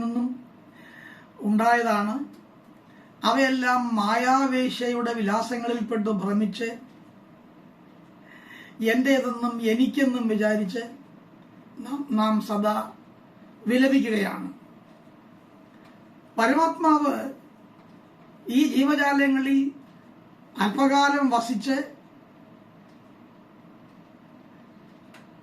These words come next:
കുറെ കാലം കഴിഞ്ഞിട്ട് ആ ദേഹം ത്യജിച്ച് മറ്റൊരു ദേഹത്തിൽ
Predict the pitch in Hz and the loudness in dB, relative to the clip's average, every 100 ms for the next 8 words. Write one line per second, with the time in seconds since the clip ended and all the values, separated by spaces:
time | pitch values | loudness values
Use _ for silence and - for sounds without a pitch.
0 | - 254 294 277 269 262 254 240 240 247 | -2 0 2 4 2 2 2 0 0 -2
1 | 254 302 285 - - - - 208 254 277 | -2 -4 -6 -10 -18 -20 -6 0 2 4
2 | 269 262 254 208 220 240 202 269 277 - | 4 2 0 0 0 0 0 -2 -2 -6
3 | - - - - - - - - - - | -20 -20 -20 -20 -20 -20 -20 -20 -20 -20
4 | - 240 262 - 330 285 240 240 240 220 | -8 0 2 2 0 0 0 0 0 -2